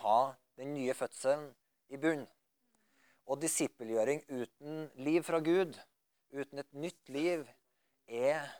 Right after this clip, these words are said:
loviskhet. Det er bud og regler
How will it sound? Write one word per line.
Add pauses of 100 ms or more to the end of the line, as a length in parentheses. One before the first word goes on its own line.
(840)
loviskhet. (1300)
Det
er
bud
og
regler